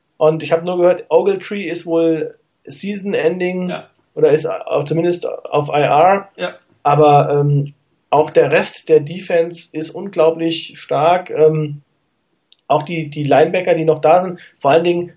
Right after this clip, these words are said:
Speaker 1: man hat auch Tiefe in der Rotation bei den Rams, ähm, auf den, auf den Pass-Rush-Positionen.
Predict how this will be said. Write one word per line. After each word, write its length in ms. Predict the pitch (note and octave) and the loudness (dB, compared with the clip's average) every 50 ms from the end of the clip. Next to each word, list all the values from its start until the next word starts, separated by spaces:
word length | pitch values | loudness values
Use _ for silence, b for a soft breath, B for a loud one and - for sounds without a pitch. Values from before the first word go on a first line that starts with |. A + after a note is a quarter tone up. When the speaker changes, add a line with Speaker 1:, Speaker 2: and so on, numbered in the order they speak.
| - | -4
Speaker 1:
man 180 | - D3 D3 C#3+ | -2 0 2 2
hat 220 | E3 - - - | 0 0 0 2
auch 240 | D#3+ D#3+ E3 E3 - - - | 4 4 4 2 0 -14 -16
Tiefe 400 | - - G3+ A3 A#3+ A#3+ - A#3 | -10 -8 -6 -6 -6 -4 -4 -4
in 240 | G3 - E3+ F3 F3 | -4 -4 -6 -4 2
der 140 | E3 E3 D#3 | 4 4 4
Rotation 800 | D3 E3+ F3 E3+ E3 C#3+ C#3+ - - D#3 D#3+ F#3 A3 G#3+ F3+ D3 | 4 0 -2 -2 -4 -4 -4 -6 -6 -4 -2 0 0 0 0 2
bei 120 | C#3 C3 | 2 2
den 180 | C3 C3+ C3+ C3 | 2 2 0 2
Rams, 520 | B2 B2 B2+ C#3+ F3 - - - - _ _ _ _ _ _ _ _ - | 4 4 4 4 2 -4 -8 -12 -18 _ _ _ _ _ _ _ _ 0
ähm, 340 | D3 C#3+ C#3+ C#3+ C#3+ C#3+ | 2 4 4 4 4 2
auf 240 | C#3 C3+ C#3+ C#3 C#3+ | 2 2 2 2 0
den, 460 | - D3 C#3+ C#3+ C#3 C#3+ C#3 C#3 - | 2 2 4 4 4 2 2 0 0
auf 200 | B2+ C3 C#3 C3+ | 0 0 0 0
den 460 | - C#3 C#3 C3+ C3+ C3+ C3 B2+ B2 - _ - | -2 -2 -2 -2 -2 -2 -4 -6 -10 -16 _ 0
Pass-Rush-Positionen. 1300 | - D#3+ F#3+ G3+ - D#3+ C#3 C3+ - - - C#3+ C3 C3+ C3 C3 - C#3 C3+ C#3 D3+ E3 E3+ F3 - b | 0 2 2 2 2 2 2 2 0 -2 -8 -6 -6 -6 -6 -6 -4 -2 0 2 0 0 -2 -6 -12 b